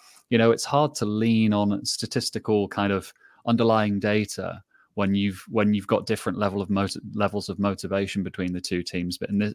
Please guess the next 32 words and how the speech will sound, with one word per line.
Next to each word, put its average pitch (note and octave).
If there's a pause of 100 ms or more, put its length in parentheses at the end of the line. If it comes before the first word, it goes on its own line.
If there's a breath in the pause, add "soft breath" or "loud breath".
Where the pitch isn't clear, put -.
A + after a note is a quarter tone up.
in G2+
this, A#2+
in G#2+
this A2+
instance, F#2+
we G2+
can, A2
and, F#2
and G2
that's G#2
really G2+
my, F#2+
my G2
fundamental, G2
right? F2+ (520 loud breath)
And G2+
my, G#2+
and G#2+
my A#2
model G#2
makes, -
m-, G2+
makes G2+
Betis - (260)
much A#2
stronger G2+
favourites G2
than G2
the G2
minus G2
one G2
twenty-four G2